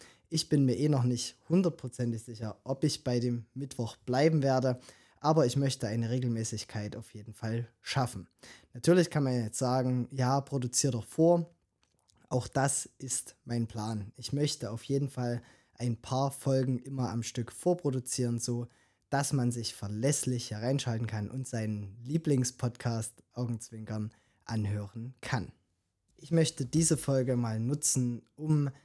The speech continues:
ein kleines Resümee des bisherigen Projektes Podcast zu ziehen, für mich und für euch. Ich habe bis jetzt viele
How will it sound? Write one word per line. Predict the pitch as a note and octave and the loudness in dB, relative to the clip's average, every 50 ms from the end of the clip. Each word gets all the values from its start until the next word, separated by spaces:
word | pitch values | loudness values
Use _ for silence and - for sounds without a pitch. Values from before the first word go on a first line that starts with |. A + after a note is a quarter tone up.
| _ _ _ _ _ | _ _ _ _ _
ein | - A#2+ B2 | -14 -12 -8
kleines | A#2 - - B2+ C3 D3 D3+ D3 C3+ - - | -4 -2 0 0 2 2 2 2 2 0 -2
Resümee | B2+ B2 B2 B2 A#2 A2 A2+ A#2+ C3+ C#3+ D3 D3+ D3+ C#3+ A#2 - _ _ - | -4 -4 -4 -4 -4 -4 -6 -2 0 2 2 2 2 0 -2 -6 _ _ -16
des | B2+ - - | -14 -14 -14
bisherigen | - B2+ A2+ - - A#2 A2 A2 A#2 A2 A#2 A2+ G#2+ | -10 -10 -6 -4 -2 -2 0 -2 -2 -2 -2 -4 -4
Projektes | - - - G#2+ G#2 A2 B2 C3 B2+ - - B2+ A#2 - - - - _ _ _ | -6 -10 -10 -10 -8 -6 -6 -6 -6 -6 -8 -10 -10 -10 -12 -16 -20 _ _ _
Podcast | - F3+ F#3 - - - - C3 B2 B2 A#2+ - - - - - _ _ _ _ _ _ _ _ _ | 0 0 0 0 -2 -4 -2 0 0 0 0 -2 -4 -8 -12 -18 _ _ _ _ _ _ _ _ _
zu | - - F3 | 0 0 2
ziehen, | B2+ - - D#3 C3 G#2 G#2 - - _ _ _ | 4 4 4 4 2 2 0 -6 -12 _ _ _
für | - - B2+ | -6 -2 2
mich | C#3 D#3+ F3+ F#3 F#3 - - - - _ _ _ _ | 4 4 4 4 2 0 -4 -6 -10 _ _ _ _
und | B2+ B2 A#2+ - | -10 -8 -8 -6
für | - D#3 A#2 | -4 -4 -4
euch. | G2 G2 F2+ - - - _ - - - - - _ _ _ | -4 -4 -6 -8 -12 -16 _ -20 -20 -20 -20 -20 _ _ _
Ich | - - G#3+ - | -2 0 2 4
habe | F#3 E3+ - | 4 2 2
bis | - C3+ - - | 0 -2 0 2
jetzt | C#3 C3+ C3+ - - - - - - - | 2 2 2 0 0 -2 -4 -8 -16 -10
viele | - - E3 F#3 F3+ F3 E3+ E3 E3 E3 E3 D#3+ | -4 0 2 4 6 6 6 6 6 4 2 -2